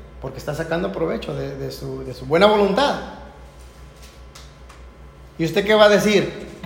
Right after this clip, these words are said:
"Me arrepiento de haberlo invitado a que entrara a mi casa. Me arrepiento haberle abierto las puertas. Pero ya tomé una decisión", usted va a decir. "¿Cuál fue esa decisión o cuál es esa decisión?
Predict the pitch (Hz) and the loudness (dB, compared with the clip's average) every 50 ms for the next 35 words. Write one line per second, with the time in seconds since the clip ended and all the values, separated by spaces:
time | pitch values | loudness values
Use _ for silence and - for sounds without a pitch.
0 | - - - - - - - - - - - - - - - - - - - - | -16 -16 -18 -20 -20 -20 -20 -20 -20 -20 -20 -20 -20 -20 -20 -20 -20 -20 -20 -20
1 | - - - - - - - - - - 147 156 156 156 - 175 190 185 196 196 | -20 -20 -20 -20 -20 -20 -20 -20 -12 -6 -4 -2 -2 0 2 2 2 2 2 2
2 | 185 170 175 170 170 170 165 160 156 156 165 156 156 151 151 - 139 131 135 135 | 2 2 2 2 2 2 0 0 0 0 0 2 2 2 0 -2 -6 -6 -4 -6
3 | 135 127 127 123 - 143 139 - - - - - - 135 - - - - - - | -6 -6 -6 -10 -10 -12 -12 -12 -14 -16 -18 -18 -18 -18 -18 -18 -20 -20 -20 -20
4 | - - - - - - - - - - - - - - - - - - - - | -20 -20 -20 -20 -20 -20 -20 -20 -20 -20 -20 -20 -20 -20 -20 -20 -20 -20 -20 -20
5 | - - - - - - - - - - 147 147 147 151 147 147 - 165 196 220 | -20 -20 -20 -20 -20 -20 -20 -20 -10 -4 -2 -2 0 0 0 0 2 4 4 4
6 | 240 233 - 196 175 190 - - - - - - - - - - - - - - | 4 4 2 2 2 2 0 -4 -8 -12 -14 -16 -18 -20 -20 -20 -20 -20 -20 -20
7 | - - - - - - - - - - 131 143 160 165 175 175 151 147 147 143 | -20 -20 -20 -20 -20 -20 -20 -18 -10 -6 -2 -2 0 0 0 0 0 -2 -2 -4
8 | - 156 151 151 - - 180 185 - - - 123 - - - - - - - - | -4 -4 -4 -4 -4 -4 -4 -4 -4 -6 -14 -16 -16 -18 -20 -20 -20 -20 -20 -20
9 | - - - - - - - - - - - - - - - - - 170 165 170 | -20 -20 -20 -20 -20 -20 -20 -20 -20 -20 -20 -20 -20 -20 -16 -6 -2 2 4 6
10 | 170 196 202 - 233 226 226 226 233 240 233 233 220 214 202 170 170 160 - 202 | 6 6 8 8 6 6 8 8 8 8 8 8 8 6 4 2 0 -2 0 4
11 | 247 247 226 202 165 - 175 165 175 175 170 160 - 202 214 185 - - - - | 4 6 6 4 2 4 4 4 6 4 4 2 2 0 0 0 -2 -4 -10 -14
12 | - - - - - - - - - - - - - - - - - - 202 233 | -18 -18 -18 -20 -20 -20 -20 -20 -20 -20 -20 -20 -20 -20 -20 -8 2 6 6 6
13 | 220 185 226 233 233 226 226 220 208 190 190 175 202 233 247 202 175 - 175 185 | 6 6 6 6 6 6 4 4 4 4 2 2 4 4 4 4 2 4 4 4
14 | 208 196 190 208 180 202 185 180 180 170 170 151 190 214 202 165 139 | 6 6 2 4 4 4 4 4 2 0 0 0 2 2 2 2 0